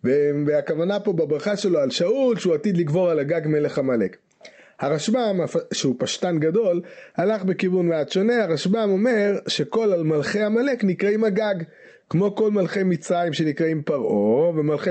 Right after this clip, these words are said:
פלישתים אבימלך, ושל ירושלים מלכי צדק אדוני צדק. אז אגג זה שם גנרי למלכים של, אה, המ-, מ-, מלכי עמלק. ולכן לפי הדבר הזה, לדוגמה, המן האגגי שבמגילת אסתר הוא צאצא של משפחת המלוכה,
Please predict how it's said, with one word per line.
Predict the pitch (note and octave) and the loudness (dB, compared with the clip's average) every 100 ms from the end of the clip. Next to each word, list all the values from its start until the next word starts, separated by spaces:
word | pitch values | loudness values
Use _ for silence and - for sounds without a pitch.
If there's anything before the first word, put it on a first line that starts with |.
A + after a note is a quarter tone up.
| E3+ | -2
פלישתים | E3+ - E3+ D#3+ | -2 -2 0 0
אבימלך, | C3+ B2 A2+ A2 C#3 F3 D3 | 0 2 2 2 2 0 -2
ושל | C3+ D3+ | -2 0
ירושלים | D3 C#3+ E3+ F3 E3+ | 0 0 0 0 0
מלכי | D3 D#3 | -2 -2
צדק | B2+ E3 D#3 C#3+ | -2 0 0 -2
אדוני | C3+ C3+ C3 | 0 0 0
צדק. | B2 G#2+ F#2+ A#2+ F#3+ - - - - _ - | -2 -2 0 0 -2 -8 -20 -20 -20 _ -8
אז | B2+ B2+ - _ _ B2+ | -6 -6 -10 _ _ -6
אגג | D3 C4 C#4+ F3 | -2 -2 -2 -2
זה | F3 | -2
שם | F3 B3+ B3+ G#3+ A3 A3+ B2 | -2 0 0 0 -2 -6 -4
גנרי | C#3+ F#3+ C#4 A3+ F#3 F#3+ A3 - _ _ - | -2 0 0 2 0 0 -4 -12 _ _ -2
למלכים | C#3+ G3+ G#3 E3 D3 D3 C#3 D#3 F3 - _ - | 0 0 0 0 0 -2 0 -2 -4 -12 _ -10
של, | - E3+ F3+ | -2 0 2
אה, | F#3+ F#3+ F#3+ | 2 0 0
המ-, | F#3+ - | -2 -2
מ-, | F3 E3 E3 | 0 0 0
מלכי | D#3+ C#3 - D3+ | 0 0 0 0
עמלק. | E3+ G#3 A#3+ D3+ - - - - | 0 0 0 -2 -8 -20 -12 -2
ולכן | C3 C#3 D3 A#3 F#3 | 2 2 0 -2 -2
לפי | D3+ F#3 | 0 0
הדבר | E3+ D#3+ E3 | 0 0 0
הזה, | D#3+ A#3+ | 2 0
לדוגמה, | E3+ C#3+ D#3 E3 | 0 0 0 0
המן | - D3+ F3+ F#3 | -2 0 0 0
האגגי | F3 D3 D#3 C#3+ F#3+ D#3+ B2 | 0 0 -2 0 2 2 2
שבמגילת | D3 C3+ C3+ C#3+ C3+ D3 D#3 D3+ | 0 0 -2 -2 -2 -2 -2 -2
אסתר | F3+ - D4 A3 | -4 0 0 2
הוא | G3 G3+ | 2 0
צאצא | G3+ A3 A3 C4 G3+ | 0 -2 0 -2 -2
של | G3+ | -2
משפחת | G3 F3 G#3+ G3+ F#3 | -2 -2 -2 -2 -2
המלוכה, | G3+ F#3+ F3+ A#3 | 0 0 0 -2